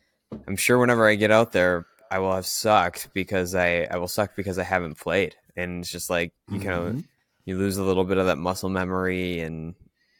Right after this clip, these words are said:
Speaker 1: you know, how things are supposed to feel, like, when you release the disc and all that stuff. So, like, that's why I will suck. <laughs> But why do I suck
Speaker 2: But currently, it's
Speaker 1: presently?
Speaker 2: just 'cause
Speaker 1: 'Cause
Speaker 2: you
Speaker 1: I
Speaker 2: don't
Speaker 1: haven't
Speaker 2: play.
Speaker 1: ha-,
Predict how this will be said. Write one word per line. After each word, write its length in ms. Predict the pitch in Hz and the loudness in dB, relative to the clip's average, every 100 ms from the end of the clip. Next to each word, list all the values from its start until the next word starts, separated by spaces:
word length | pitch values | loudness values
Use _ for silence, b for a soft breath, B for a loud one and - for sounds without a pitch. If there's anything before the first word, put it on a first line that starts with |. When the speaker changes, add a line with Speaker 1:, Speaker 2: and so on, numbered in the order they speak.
| _ _ | _ _
Speaker 1:
you 80 | 95 | -14
know, 140 | 82 78 | -10 -10
how 260 | 82 98 | -6 -4
things 240 | 95 98 87 | -2 -6 -6
are 40 | |
supposed 300 | 87 90 90 - | -4 -4 -4 -8
to 60 | |
feel, 640 | - 90 87 87 85 87 | -10 -6 -4 -2 -2 -4
like, 220 | 85 85 87 | -6 -10 -10
when 100 | 85 | -10
you 100 | 85 | -10
release 300 | 82 85 - | -10 -10 -10
the 80 | 78 | -8
disc 300 | 80 82 85 | -8 -8 -8
and 80 | |
all 120 | 85 80 | -8 -6
that 220 | 78 - | -8 -8
stuff. 280 | - 73 - | -8 -10 -12
So, 180 | - | -12
like, 200 | 76 85 - | -8 -8 -2
that's 240 | 123 147 107 | 0 0 0
why 300 | 101 101 98 | 2 4 4
I 160 | 85 | 0
will 340 | 80 95 131 175 | -2 -4 -2 -4
suck. 480 | - - - - - | -6 -12 -14 -16 -20
<laughs> 920 | - - _ - _ _ _ - - - | -20 -20 _ -20 _ _ _ -14 -4 0
But 260 | 110 87 _ B B B B | 2 0 _ B B B B
why 180 | 101 98 | 0 2
do 100 | 95 | 4
I 80 | 90 | 0
suck 220 | - 90 | 0 -4
Speaker 2:
But 80 | - | 2
currently, 300 | 123 127 95 | 4 4 2
it's 80 | 80 | -2
Speaker 1:
presently? 80 | 107 | -2
Speaker 2:
just 140 | 98 | -2
'cause 60 | 104 | -2
Speaker 1:
'Cause 100 | 104 | 0
Speaker 2:
you 60 | 101 | 2
Speaker 1:
I 20 | |
Speaker 2:
don't 80 | 95 | 2
Speaker 1:
haven't 240 | 90 87 | 2 0
Speaker 2:
play. 100 | 87 | -6
Speaker 1:
ha-, 200 | - - | -12 -18